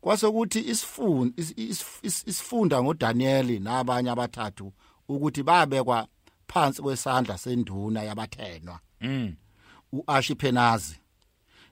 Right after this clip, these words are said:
Speaker 1: Yena wabanika umu-, amanye amagama ayehlonipha uthi-, oThixo baseBhabheli.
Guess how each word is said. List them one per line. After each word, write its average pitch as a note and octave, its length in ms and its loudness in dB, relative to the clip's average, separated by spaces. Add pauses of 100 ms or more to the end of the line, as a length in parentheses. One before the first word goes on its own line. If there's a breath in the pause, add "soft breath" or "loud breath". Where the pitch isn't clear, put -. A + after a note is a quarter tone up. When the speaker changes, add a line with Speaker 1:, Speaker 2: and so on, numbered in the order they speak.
Speaker 1:
Yena C#3+ 240 6
wabanika F3+ 520 8
umu-, E3+ 320 6
amanye D#3+ 420 4
amagama G2+ 640 -2
ayehlonipha B2 680 -2
uthi-, A#2+ 460 -6
oThixo A2 560 -6
baseBhabheli. - 680 -14